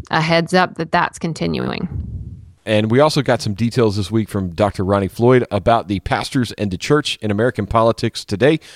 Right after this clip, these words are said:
Speaker 2: the panel that he'll be hosting on Wednesday afternoon right after the seminary lunches and right before the panel with the national entity executives. So, Amy, tell us who's gonna be on this panel.
Speaker 1: Yeah, so it's five local church pastors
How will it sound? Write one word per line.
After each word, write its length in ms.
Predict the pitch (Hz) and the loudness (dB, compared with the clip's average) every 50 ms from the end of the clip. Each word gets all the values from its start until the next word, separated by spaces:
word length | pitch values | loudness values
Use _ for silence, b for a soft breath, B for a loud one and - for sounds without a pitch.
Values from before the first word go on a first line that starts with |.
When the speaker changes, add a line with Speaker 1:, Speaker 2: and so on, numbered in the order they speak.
| B B B B B | B B B B B
Speaker 2:
the 100 | 101 - | -4 0
panel 240 | - 147 147 147 135 | 2 2 2 2 2
that 120 | 127 120 | 0 2
he'll 120 | 113 123 113 | 2 2 2
be 140 | 110 113 101 | 2 2 4
hosting 420 | 107 123 127 - - 127 117 110 | 4 4 2 2 2 -2 -2 0
on 260 | - 117 123 123 120 113 | 0 2 2 2 4 2
Wednesday 360 | 120 117 107 - 117 110 104 | 2 0 0 0 2 4 4
afternoon 440 | 98 101 - 107 104 104 107 104 104 | 4 2 0 0 0 0 0 0 0
right 340 | 90 90 104 110 113 110 - - - | 0 2 4 4 4 2 0 -6 -6
after 340 | - 107 110 113 - - 104 | -4 -2 -2 -2 -2 -2 0
the 120 | 87 90 | 0 0
seminary 440 | 90 - - 117 113 104 101 98 95 | 0 0 0 2 2 4 4 4 4
lunches 420 | 92 98 101 101 - - 98 87 90 | 4 4 2 2 2 0 0 0 0
and 120 | 92 87 | 0 2
right 140 | 92 95 92 | 2 0 0
before 340 | 85 - - 110 104 101 95 | -2 -4 0 2 4 4 4
the 300 | 85 92 87 87 87 - | 4 2 2 2 2 2
panel 220 | 123 117 110 110 | 2 2 2 2
with 120 | 104 95 | 2 0
the 100 | - 101 | 0 0
national 540 | 95 95 101 107 107 - - 101 92 90 - - | 0 0 0 0 0 -2 -2 -2 -2 -2 -2 -2
entity 560 | 104 117 - - 104 - - 104 98 - 76 | -4 -4 -2 -4 -6 -4 -2 -2 -2 -2 -4
executives. 840 | 87 76 - - 92 113 117 - - 90 - 98 92 82 - - - b b b b b b b b 107 | -6 -6 -6 -2 0 0 0 0 -2 -4 -2 -2 -2 -2 -6 -12 -20 b b b b b b b b -6
So, 100 | - 139 | -2 -2
Amy, 260 | 127 117 127 143 135 | 0 2 2 2 2
tell 180 | 117 - 156 151 | 2 2 2 2
us 100 | 147 - | 2 2
who's 120 | 151 143 | 0 2
gonna 160 | 127 139 131 127 | 2 4 4 6
be 80 | 123 | 6
on 80 | 120 113 | 6 4
this 80 | 98 | 2
panel. 320 | - - 101 82 - - - _ _ _ _ _ _ _ _ B B B B B B B B B | 2 0 0 0 -2 -4 -12 _ _ _ _ _ _ _ _ B B B B B B B B B
Speaker 1:
Yeah, 180 | 240 226 190 175 | 2 2 2 0
so 480 | - - 247 240 220 220 214 196 - - _ _ _ _ | -2 0 2 2 2 2 0 -2 -6 -10 _ _ _ _
it's 260 | - 214 - - - - | -4 -4 -4 -4 -8 -16
five 480 | - _ - 214 190 196 226 247 247 | -20 _ 2 4 4 6 4 4 2
local 260 | 226 226 226 - 220 | -2 -4 -4 -4 -8
church 300 | - - 233 196 - - | -8 -6 -6 -6 -6 -4
pastors 580 | - 190 170 165 170 - - 180 175 180 175 | -2 -2 -2 -2 -4 -6 -8 -6 -6 -6 -8